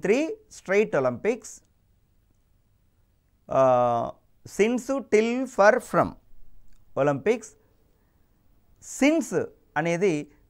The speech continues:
కరెక్ట్ ఆన్సర్ అవుతుంది ఇక్కడ, రైట్? Since. So, this is about close test. మీరు ఎవరైతే టూ థౌజండ్ ట్వంటీ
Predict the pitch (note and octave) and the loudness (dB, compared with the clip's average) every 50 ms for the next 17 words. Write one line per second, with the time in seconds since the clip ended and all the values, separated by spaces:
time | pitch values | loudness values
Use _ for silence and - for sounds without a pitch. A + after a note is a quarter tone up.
0 | _ - D#3 D#3+ D3+ - - C3 B2+ B2+ - C3+ A#2 A2+ G#2+ A#2 A2+ A2+ G#2+ A2 | _ -2 0 0 0 0 0 0 0 -2 -4 -6 -6 -6 -6 -8 -10 -10 -6 -2
1 | B2 B2+ F#2 - - - - - _ _ - D3+ G3+ C#4+ C4+ - _ _ _ _ | -2 -2 -2 -4 -8 -16 -20 -20 _ _ -2 -2 -2 -2 -2 -6 _ _ _ _
2 | _ _ - - E3+ D#3 B2 G2+ - - - _ _ _ _ _ _ _ _ _ | _ _ -6 -4 -2 -2 -2 -6 -10 -16 -20 _ _ _ _ _ _ _ _ _
3 | _ _ _ - - D3+ C#3 B2+ A#2+ - - - _ _ _ _ _ _ _ _ | _ _ _ -4 0 2 4 4 4 2 -2 -6 _ _ _ _ _ _ _ _
4 | _ _ _ _ _ _ _ _ _ _ _ _ _ _ _ _ _ _ _ _ | _ _ _ _ _ _ _ _ _ _ _ _ _ _ _ _ _ _ _ _
5 | _ _ - - D#3+ E3 - A#3+ B3 G#3+ G#3+ F#3+ G#3 G#3+ A3+ A3 - C#4+ - - | _ _ -6 -4 -4 -2 -2 -2 4 4 6 6 6 4 4 2 0 -6 -6 -2
6 | F3 E3+ D#3+ - - C3 A2 - - _ _ _ _ A#2 B2 C#3+ F#3 A#3+ A#3+ F#3 | -2 0 -2 -2 -4 -8 -10 -10 -14 _ _ _ _ -10 -4 0 2 2 4 2
7 | D#3+ G3+ A#3+ - _ _ _ _ _ _ - C3+ D3+ E3 F#3+ A3 A#3 A3+ A3+ A3+ | 2 -2 -6 -10 _ _ _ _ _ _ 0 2 4 4 6 6 6 4 4 4
8 | - A3 A3 A3 G#3+ - - F#3+ G3 G#3 G#3+ G#3 G3+ G#3 G3+ G3+ G3+ G3 G3+ G#3 | 4 6 6 6 4 2 0 0 2 2 2 2 2 0 0 0 0 0 0 0
9 | G3+ G3 - - _ _ _ _ _ _ _ - F3 F3+ F#3 F3 F#3+ D#3 | 0 -2 -6 -12 _ _ _ _ _ _ _ 0 0 0 0 -2 -4 -4